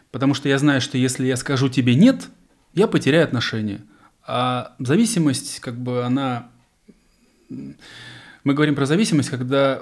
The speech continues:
потерять отношения, там, с тобой, с другим человеком для меня невыносимо. Значит, я в зависимости от этого нахожу-, ну, а, там, от тебя нахожусь.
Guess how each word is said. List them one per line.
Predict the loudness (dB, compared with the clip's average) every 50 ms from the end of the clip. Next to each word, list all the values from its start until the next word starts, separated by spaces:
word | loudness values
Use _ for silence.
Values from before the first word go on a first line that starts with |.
| -6 -4
потерять | -4 -2 0 2 4 4 4 4 2
отношения, | -2 -4 0 0 0 0 2 2 4 4 4 4 2 0 -2
там, | -6 -10 -10
с | -10 -6
тобой, | -6 -4 -2 0 -2
с | -2
другим | -2 -2 -2 -2 -2
человеком | -2 -2 0 0 2 0 0 -2 0 0 0 2
для | 2 2 2
меня | 2 2 4 6
невыносимо. | 6 8 8 8 6 6 6 6 6 4 4 2 -2 0 0 0 0 0 0
Значит, | 0 0 0 0 -4 -8
я | -4 -2 0 0 0 -2 -4
в | -8
зависимости | -4 -2 -2 -2 -2 -4 -4 -6 -6 -8 -8 -10 -12 -12 -14
от | -12 -12
этого | -12 -10 -10 -10
нахожу-, | -10 -10 -12 -14 -14 -14 -14 -14 -8
ну, | -6 -4 -4 -4
а, | -6 -10 -12 -14
там, | _ -8 -8 -8
от | -6 -6
тебя | -6 -4 -4
нахожусь. | -4 -6 -8 -8 -10 -8 -8 -10 -12 -14